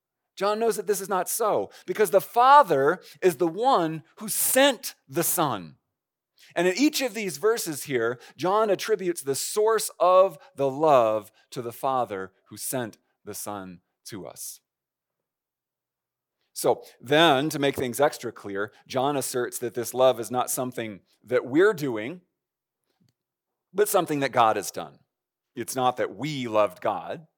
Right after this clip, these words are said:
right? But that he loved us. And his love for us is expressed in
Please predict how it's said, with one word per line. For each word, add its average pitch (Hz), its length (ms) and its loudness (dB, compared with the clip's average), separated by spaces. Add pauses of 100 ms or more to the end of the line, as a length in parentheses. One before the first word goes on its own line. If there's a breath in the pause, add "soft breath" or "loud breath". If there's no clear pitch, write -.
(120)
right? 120 280 -6 (240)
But 113 100 -12
that 127 120 -10
he 120 400 -10 (180)
loved 95 280 -4
us. - 640 -8 (520)
And 123 120 -8
his 131 180 -4
love 143 340 8
for 165 200 2
us 147 340 8
is 139 240 -2
expressed 139 840 0
in 170 420 0